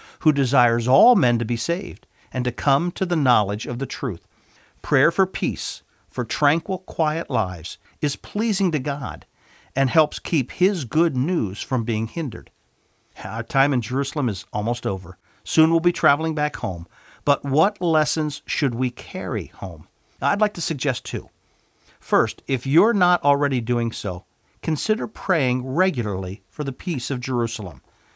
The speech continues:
for the sake of the Jewish people, and for the sake of God's program for the future. Ask God to work in special ways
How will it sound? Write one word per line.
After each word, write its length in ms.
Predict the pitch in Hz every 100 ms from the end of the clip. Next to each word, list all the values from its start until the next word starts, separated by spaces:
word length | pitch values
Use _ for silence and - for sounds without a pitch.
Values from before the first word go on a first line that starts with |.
| _ _ -
for 100 | 143
the 100 | 131
sake 280 | - 139 127
of 80 |
the 60 | 110
Jewish 420 | 101 123 156 -
people, 460 | - 180 - 202 _ _ _ -
and 220 | 143 180
for 120 | -
the 80 | 190
sake 280 | - 180 -
of 120 | 123
God's 300 | 135 135 131
program 680 | - - - 220 117 113 113
for 120 | 147
the 80 | 139
future. 500 | - 165 151 - 90 _ - - -
Ask 460 | 139 190 - - _
God 340 | 190 165 151 147
to 80 | 135
work 320 | 120 107 110
in 80 | 107
special 580 | - - 147 - 226
ways 480 | 202 160 104 - -